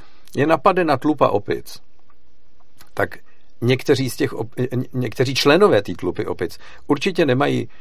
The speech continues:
mm, žádný potěšení z toho, že jsou napadení. Nechtěli být napadení, chtěli se s tou tlupou jinou bránit, která je napadla,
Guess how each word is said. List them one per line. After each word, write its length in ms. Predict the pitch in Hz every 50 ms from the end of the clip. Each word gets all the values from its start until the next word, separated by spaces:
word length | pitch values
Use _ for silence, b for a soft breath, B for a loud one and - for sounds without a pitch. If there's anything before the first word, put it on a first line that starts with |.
| b b -
mm, 340 | - 107 104 - - 113 - -
žádný 340 | 101 101 107 98 104 120 120
potěšení 540 | - 120 117 - 151 127 - 139 120 120 120
z 80 | -
toho, 160 | - 143 143 143
že 80 | 139
jsou 140 | - - 151
napadení. 500 | 147 147 - 156 143 143 147 147 151 135
Nechtěli 400 | 101 82 - - - - 120 123
být 160 | 139 160 160 -
napadení, 420 | 147 135 - 143 139 143 143 143 139
chtěli 280 | 135 - - 87 101
se 140 | 104 - 123
s 60 | -
tou 160 | - 139 139 135
tlupou 420 | - 113 104 98 - 113 110 101
jinou 260 | 92 90 90 85 78
bránit, 540 | 71 85 82 76 69 73 76 85 113 131 -
která 320 | - - 147 139 120 123
je 100 | 131 135
napadla, 500 | 139 143 135 - 147 127 139 143 147 165